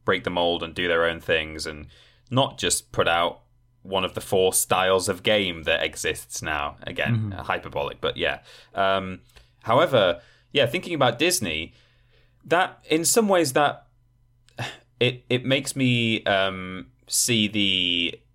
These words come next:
Speaker 1: uh, the slightly less terrifying side of this in that, you know, as much as you can look at, say, Ubisoft and say, "Well, all Ubisoft games are very similar," or "All E A games have a lot of similarities that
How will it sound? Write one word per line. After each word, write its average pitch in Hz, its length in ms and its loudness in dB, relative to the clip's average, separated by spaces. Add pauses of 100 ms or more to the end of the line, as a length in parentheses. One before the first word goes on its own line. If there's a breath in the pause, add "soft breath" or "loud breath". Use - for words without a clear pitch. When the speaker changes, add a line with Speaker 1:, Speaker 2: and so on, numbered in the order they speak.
(160)
Speaker 1:
uh, 85 260 -4
the 104 80 -8
slightly 117 800 0
less 107 440 0
terrifying 80 680 -2
side 78 340 -2
of 78 120 -12
this 78 400 -2
in 90 220 -6
that, 87 340 -2 (200)
you 101 100 -4
know, 85 320 0 (240)
as 117 160 2
much 135 220 -2
as 123 100 -4
you 113 100 0
can 127 440 0
look 107 200 0
at, 92 400 2
say, 85 340 0
Ubisoft 95 680 0
and 90 100 -8
say, 82 240 2
"Well, 82 280 0
all 90 260 0
Ubisoft 82 440 -4
games 80 300 -6
are 78 160 -10 (160)
very 82 340 -2
similar," 78 580 -2 (240 loud breath)
or 78 240 -2
"All 87 340 0
E 85 140 0
A 80 100 0
games 78 460 -2
have 78 140 -2
a 80 40 0
lot 80 200 -2
of - 220 -10
similarities 78 800 -4
that 78 220 -8